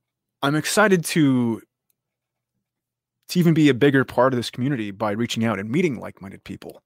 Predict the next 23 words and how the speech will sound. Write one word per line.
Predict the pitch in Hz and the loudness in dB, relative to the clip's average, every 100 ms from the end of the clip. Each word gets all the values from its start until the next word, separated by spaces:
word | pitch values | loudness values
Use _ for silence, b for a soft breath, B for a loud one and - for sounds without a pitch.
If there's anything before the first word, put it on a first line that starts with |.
| _ _ _ | _ _ _
that | - 98 | -6 -4
know | 110 107 | -2 -4
that | 90 | -6
struggle | - 92 85 85 104 | -6 -8 -8 -12 -12
and | 101 | -12
that | 92 | -6
want | 104 104 | -6 -6
to | - 98 95 95 _ _ _ _ _ _ _ _ _ _ | -10 -12 -12 -14 _ _ _ _ _ _ _ _ _ _
make | 113 107 | -8 -8
friends | - 98 95 - | -8 -8 -10 -14
throughout | 98 92 - | -10 -10 -10
this. | 87 - - _ _ _ _ _ _ _ _ | -16 -18 -20 _ _ _ _ _ _ _ _
Um, | 107 98 92 90 92 _ _ _ _ _ _ _ _ - | -8 -8 -8 -10 -14 _ _ _ _ _ _ _ _ -8
'cause | 120 | -2
when | 127 | 2
I | 185 | 2
first | 196 208 - | 2 0 2
started, | 185 190 151 | 4 6 4
I | 117 143 | 4 4
was | 151 123 | 2 0
very | 107 143 170 | 2 4 4
hesitant | 139 165 214 - 90 _ _ | 2 -2 -4 -12 -14 _ _
to | - 107 101 98 95 | -12 -12 -12 -16 -20